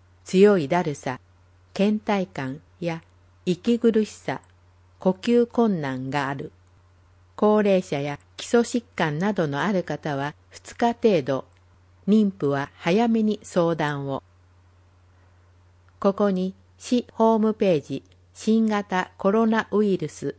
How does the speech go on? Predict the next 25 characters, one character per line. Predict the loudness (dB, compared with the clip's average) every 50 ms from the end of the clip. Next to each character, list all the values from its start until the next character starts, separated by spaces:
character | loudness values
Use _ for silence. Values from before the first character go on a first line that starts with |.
| _ _
感 | _ -4 -2 0 0 0 -2
染 | -2 -2 0 0 0 -2
症 | -4 -2 0 2 2 4 2 0 -2 -2
情 | 2 2 2 2 2
報 | -2 -4 -4 -4 -2 -2 -6 -10 _ _ _ _ _ _ _ _ _ _
と、 | -6 -6 -6 -6 -10 _ _ _ _ _ _ _ _ _ _
県 | 0 0 2 2 0 -4 -8 -4
ホ | 0 2 2 4
ー | 2
ム | 2 0 0
ペ | 0 2 2 2 2
ー | 0
ジ、 | -2 -8 -10 -12 _ _ _ _ _ -8
感 | -4 -2 0 0 0 -2
染 | 0 0 0 0 0 -2 -4 -8 -12
確 | -10 -8 -8 -2 2 2
認 | 2 4 2 2 0 0
状 | 0 0 2 2 0
況 | -2 -2 -2 -2 -2 -2
や | -2 -4 -6 -8 -10 _ _ _ _ _ _
関 | -4 -2 -2 0 0 0
連 | 0 0 0 0 -2 0
情 | 2 2 4 4 4
報 | 2 0 -2 -2 -2 -2 -4 -6 _ _ _ _ _ _ _ _ _ -6
の | -6 -6 -6